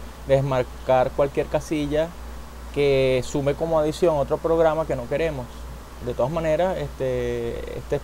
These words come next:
este programa, como es de la página oficial, no tiene ningún virus, ¿verdad? Una vez que hayamos instalado V L C Media, este, nos va a salir aquí el icono en el escritorio, eh,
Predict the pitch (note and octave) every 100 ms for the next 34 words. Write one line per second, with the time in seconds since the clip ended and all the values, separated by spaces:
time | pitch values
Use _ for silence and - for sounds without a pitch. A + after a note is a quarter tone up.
0 | - - D3+ E3+ D#3+ D3+ C#3+ B2+ B2+ C#3
1 | D#3 D3+ D3 D#3+ E3+ D#3+ D3 C3+ C3 C3+
2 | C#3 B2 B2 B2+ C3+ C3 A#2 G#2 A#2 G3+
3 | E3+ - - - - - - - - -
4 | - - B2+ D3+ - D3 E3 F3+ F#3+ F#3+
5 | G#3 G#3+ G3+ F3+ F3 F#3+ G3 G3+ A3 G3
6 | E3+ D3 F#3+ - - - - - - -
7 | - - - - - C3+ C3+ C3 C3 C3+
8 | B2 C#3 D3+ D#3 D#3+ E3+ F3 D#3+ F3 E3
9 | C3+ B2+ E3 F3 E3 A3+ - - - -
10 | - - - - - - B2+ A#2+ A2 G2
11 | C#2+